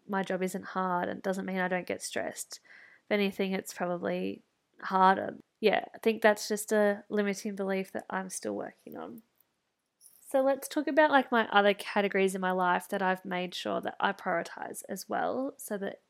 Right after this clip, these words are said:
everything is getting equal needs met. So obviously time with myself, like, my me time, I love to spend time on my own. But like the story I just mentioned, I was going through a, a part where I'd actually felt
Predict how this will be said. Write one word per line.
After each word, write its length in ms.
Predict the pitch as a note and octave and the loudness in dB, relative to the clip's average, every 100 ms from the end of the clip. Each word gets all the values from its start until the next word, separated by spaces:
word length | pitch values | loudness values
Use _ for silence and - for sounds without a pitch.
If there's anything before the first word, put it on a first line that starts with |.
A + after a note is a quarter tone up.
| _ | _
everything 480 | G#3+ G#3 G#3 G#3 G3+ | -4 -2 -2 -4 -6
is 300 | F#3+ F#3+ - - _ - | -4 -4 -8 -12 _ -16
getting 360 | G#3+ G3+ G3 F#3+ - | -6 -4 -4 -6 -6
equal 400 | G#3 - G#3 G3+ | -6 -6 -6 -4
needs 400 | G3 F#3+ F#3 - | -4 -6 -8 -8
met. 460 | F#3+ C4 - - - _ | -6 -6 -8 -14 -16 _
So 260 | - A#3 A#3 | 2 4 4
obviously 460 | A#3 B3+ C4+ C4 | 0 2 2 2
time 320 | B3+ - A3 G#3+ | 0 -2 -2 -2
with 140 | G#3 | -4
myself, 560 | F#3+ F#3 - G3 - G3+ | -4 -2 -4 -4 -6 -10
like, 200 | - G3+ | -10 -8
my 120 | G3+ | -6
me 260 | G3 G3 | -4 -6
time, 500 | G3 - F#3 F3+ F#3 - - | -8 -8 -6 -6 -8 -12 -8
I 100 | G3 | -4
love 260 | G3 F#3 | -2 -4
to 100 | - | -10
spend 240 | - F#3+ F#3+ | -12 -12 -10
time 240 | - F#3+ | -10 -8
on 60 | F#3+ | -8
my 160 | F#3 - | -8 -6
own. 360 | F#3 F#3 B3 F#4+ - _ _ _ _ - | -4 -2 -2 -6 -10 _ _ _ _ -6
But 280 | G#3+ - - | -6 -4 -4
like 340 | F#3+ F#3+ G3+ | -4 -6 -10
the 80 | G3+ | -10
story 320 | - G3 F#3+ | -6 -4 -4
I 100 | F3 | -4
just 200 | F#3 - | -8 -8
mentioned, 460 | F#3+ G3 G3+ F#3 - - | -8 -6 -8 -8 -8 -6
I 80 | |
was 160 | F#3 F#3+ | -6 -6
going 240 | F#3+ F#3+ | -6 -6
through 180 | F#3 G3 | -4 -4
a, 60 | F#3 _ _ F#3 | -4 _ _ -10
a 20 | |
part 320 | - G#3 G3 | -6 -4 -2
where 100 | F#3+ | 0
I'd 140 | F#3 - | -2 -2
actually 320 | G3+ - B3+ | -6 -4 -4
felt 240 | B3+ C4 | -2 -4